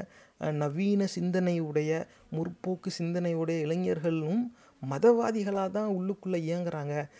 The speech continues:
அப்படிங்கிறது நமக்கு தெளி-, தெளிவா தெரிய வருது. அப்ப ஜாதி வேண்டாம் அப்படின்னு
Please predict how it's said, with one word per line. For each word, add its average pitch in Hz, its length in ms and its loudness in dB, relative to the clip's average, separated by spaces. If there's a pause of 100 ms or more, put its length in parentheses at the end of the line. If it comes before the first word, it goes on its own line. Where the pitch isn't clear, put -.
(200)
அப்படிங்கிறது 175 460 0
நமக்கு 165 340 0
தெளி-, 151 160 0
தெளிவா 170 300 -2
தெரிய 156 300 -2
வருது. 135 260 -2 (1080)
அப்ப 175 300 2
ஜாதி 165 380 0
வேண்டாம் 165 440 -2
அப்படின்னு 151 300 -4